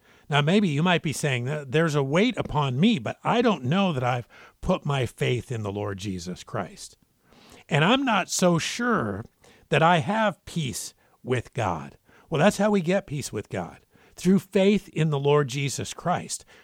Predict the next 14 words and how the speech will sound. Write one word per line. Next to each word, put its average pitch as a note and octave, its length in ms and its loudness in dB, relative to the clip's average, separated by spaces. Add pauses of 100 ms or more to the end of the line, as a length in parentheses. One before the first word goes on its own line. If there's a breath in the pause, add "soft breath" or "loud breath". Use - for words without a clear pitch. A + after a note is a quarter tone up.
who D#3 160 -2
is B2+ 220 -2
our E3+ 280 4 (220 loud breath)
substitute, F3 1080 0
our E3 200 6
sacrifice D3+ 1000 -2
for - 180 -6
sin. D#3 480 -4 (480 loud breath)
The, C#3 260 0
uh, G2+ 200 -2 (100)
punishment G#3+ 680 2
for C#3 180 0
sin G#3 460 0 (560 soft breath)
rests E3 580 2